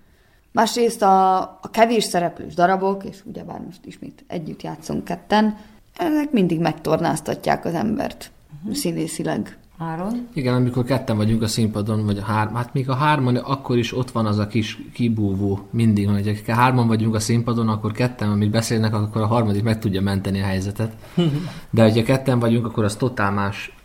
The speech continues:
Speaker 3: bár is én úgy érzem, hogy totál másfajta koncentráció és totál másfajta munka. És nyilván egy ilyen abszurd darabban,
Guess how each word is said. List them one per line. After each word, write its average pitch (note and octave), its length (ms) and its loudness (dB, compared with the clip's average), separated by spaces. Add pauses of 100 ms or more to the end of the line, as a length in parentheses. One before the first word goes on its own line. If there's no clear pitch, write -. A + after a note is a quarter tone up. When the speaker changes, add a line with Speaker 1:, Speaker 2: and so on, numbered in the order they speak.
(100)
Speaker 3:
bár A2 160 0
is G#2+ 140 -4
én A#2 120 2
úgy A#2 140 0
érzem, F#2+ 280 0
hogy G2 100 0
totál G#2+ 280 -4
másfajta F#2+ 480 -4
koncentráció F#2+ 760 -4
és G2+ 120 -2
totál G2 300 -6
másfajta F2+ 920 -6
munka. F2 500 -8 (180)
És A2+ 180 -2
nyilván G#2+ 260 2
egy F#2+ 140 -2
ilyen G2 160 -2
abszurd F#2+ 420 -6
darabban, G2 640 -2